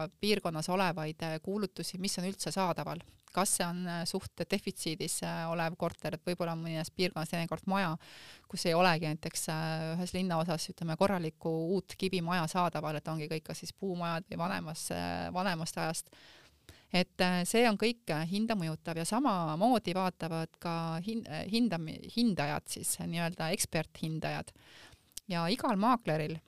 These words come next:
äh, on, äh, oma selline koostööpartnerite võrgustik, äh, kus nad siis alati räägivad läbi selle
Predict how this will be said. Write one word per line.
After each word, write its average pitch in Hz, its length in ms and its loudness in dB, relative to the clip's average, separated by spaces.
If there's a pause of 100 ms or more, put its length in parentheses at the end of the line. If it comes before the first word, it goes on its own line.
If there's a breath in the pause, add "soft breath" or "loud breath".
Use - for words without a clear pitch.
(800)
äh, 180 320 4
on, 220 220 6 (100)
äh, 170 240 4
oma 185 420 4 (220)
selline 170 480 0
koostööpartnerite 175 880 2
võrgustik, 208 640 0 (100)
äh, 160 140 0 (100)
kus 180 240 0
nad 180 160 -2
siis 160 320 -6
alati 175 460 2 (100)
räägivad 185 480 2
läbi 180 380 2
selle 151 480 -4